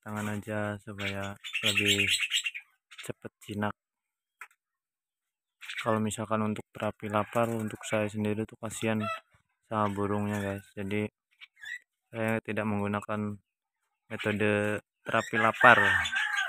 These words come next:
Kasihan sama burungnya. Eh, tapi ini kalau misalkan kita deketin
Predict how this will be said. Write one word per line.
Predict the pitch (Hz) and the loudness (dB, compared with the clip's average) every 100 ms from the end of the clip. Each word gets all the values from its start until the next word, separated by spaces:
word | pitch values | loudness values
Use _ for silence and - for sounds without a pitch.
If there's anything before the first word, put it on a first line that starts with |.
| - - - - - - _ _ _ - - _ - - - - | -4 -6 -8 -8 -10 -16 _ _ _ -20 -20 _ -16 -16 -20 -10
Kasihan | - - - - 120 123 110 | -6 -4 -4 -2 0 0 2
sama | 107 107 | 2 2
burungnya. | 104 104 113 117 - _ _ _ - - _ _ _ _ _ _ _ _ _ _ - _ - | 0 0 0 -2 -6 _ _ _ -20 -20 _ _ _ _ _ _ _ _ _ _ -20 _ -20
Eh, | - _ - - | -20 _ -18 -12
tapi | 117 127 | -8 -4
ini | 127 127 | -4 -2
kalau | 127 | 0
misalkan | 120 120 113 117 | 0 0 2 2
kita | 117 117 110 | 0 0 0
deketin | 107 123 - 104 117 | -2 -4 -4 -2 -2